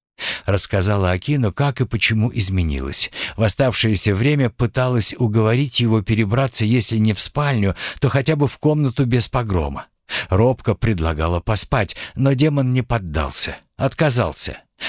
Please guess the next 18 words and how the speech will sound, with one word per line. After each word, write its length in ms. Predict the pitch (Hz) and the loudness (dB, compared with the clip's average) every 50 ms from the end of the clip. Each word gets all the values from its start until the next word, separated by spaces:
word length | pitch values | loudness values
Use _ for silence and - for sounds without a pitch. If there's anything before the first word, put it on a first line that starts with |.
| - - | -4 -2
Он 160 | - 117 123 | 0 0 2
словно 460 | - - 120 135 135 131 123 123 120 | 2 2 2 4 4 4 2 2 2
опасается, 760 | 117 - - 120 113 - - 139 131 123 117 98 - - 101 | 0 0 0 -2 -2 -2 -2 0 0 2 0 0 0 -2 -4
что 180 | 90 - - 98 | -4 -2 0 2
если 320 | 92 101 104 92 - 101 | 2 2 2 2 0 0
уснет 540 | 98 98 104 92 - - 127 135 127 - - | 0 0 0 0 0 0 2 0 0 0 -2
и 120 | - - 110 | -6 -6 -4
потеряет 580 | - 117 104 - 110 98 104 104 101 98 87 | -2 -2 0 0 2 2 2 2 2 0 -2
бдительность, 720 | 87 87 104 127 156 147 - 123 104 104 104 98 - - - - - - - - | -2 -2 0 0 0 0 0 0 0 0 0 0 -2 -6 -6 -6 -8 -8 -4 0
то 80 | - | 0
я 200 | 143 123 139 143 | 2 4 4 4
либо 280 | 135 135 139 120 113 113 | 4 4 2 2 2 0
сбегу, 540 | 98 90 92 90 107 98 107 143 175 160 - - - | 0 -2 -2 -2 -2 0 2 2 2 2 0 -2 -6
либо 300 | - 143 135 143 127 139 135 | 0 2 2 4 4 4 2
меня 260 | 131 127 131 143 139 | 2 2 2 2 2
снова 400 | - - 135 131 131 139 156 143 | 2 2 2 2 2 2 0 -2
кто-нибудь 580 | - - 123 120 120 123 117 101 113 98 - - | -2 -2 0 2 2 2 2 0 -2 -4 -4 -4
украдет. 680 | - 110 - - 104 95 85 73 73 69 - - - | -6 -6 -2 0 0 0 0 -2 -4 -6 -6 -10 -16